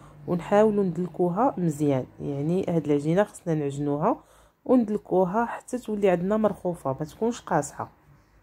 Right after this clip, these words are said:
كيف ما كتشوفوا انا كنجمعها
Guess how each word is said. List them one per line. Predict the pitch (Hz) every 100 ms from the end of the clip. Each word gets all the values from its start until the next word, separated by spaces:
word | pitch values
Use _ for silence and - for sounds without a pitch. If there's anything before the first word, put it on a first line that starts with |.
| _ _ - - - - - - -
كيف | 175 190
ما | 190
كتشوفوا | 196 165 160 156 233 302 196
انا | 185
كنجمعها | 170 170 160 147 147 131 165 277